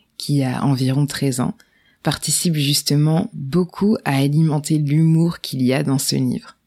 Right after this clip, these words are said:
Parce qu'elle est la parfaite personnification de cette génération Z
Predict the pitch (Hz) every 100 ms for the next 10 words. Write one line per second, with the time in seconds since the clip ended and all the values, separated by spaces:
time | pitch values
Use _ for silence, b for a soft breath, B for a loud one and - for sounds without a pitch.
0 | _ - 156 - 151 151 147 147 175 -
1 | 202 214 - 175 - 170 151 143 165 156
2 | - 165 165 139 139 135 139 151 151 147
3 | 147 - 160 143 117 151 156 180